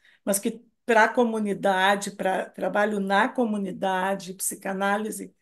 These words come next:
na comunidade, né, do jeito como tu trouxeste, as perguntas que tu trouxeste, né, eh,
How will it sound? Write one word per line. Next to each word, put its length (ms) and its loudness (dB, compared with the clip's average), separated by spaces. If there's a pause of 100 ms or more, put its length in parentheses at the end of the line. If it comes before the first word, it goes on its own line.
(240)
na 260 4
comunidade, 1200 -2 (320)
né, 200 2
do 140 -2
jeito 400 0
como 260 -2
tu 180 -8
trouxeste, 920 -2 (360)
as 160 -2
perguntas 840 2
que 140 -12
tu 180 -12
trouxeste, 880 -2 (340)
né, 540 2 (320)
eh, 640 4